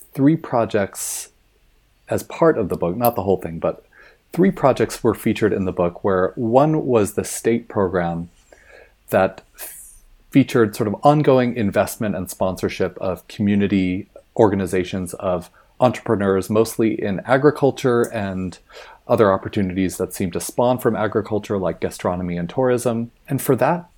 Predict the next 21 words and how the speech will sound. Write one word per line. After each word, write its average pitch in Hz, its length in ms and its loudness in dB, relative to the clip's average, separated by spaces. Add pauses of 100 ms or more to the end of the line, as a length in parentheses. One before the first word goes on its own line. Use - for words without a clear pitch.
project, 95 580 0
that 123 160 4
was 117 120 0
the 110 100 2
Sierra 95 340 2
Sur 101 280 -2
project, 113 540 -4
or 98 200 -8
Southern, 95 600 -2 (480)
uh, 92 200 -4
Sierra, 110 480 0 (480)
growth 139 540 2
was 107 580 2
this - 380 -2 (160)
celebration 95 960 2 (600)
of 92 460 2 (400)
regional 87 380 2
wealth, - 360 -2 (720)
right? 104 220 0
This - 320 -4
recognition 131 920 2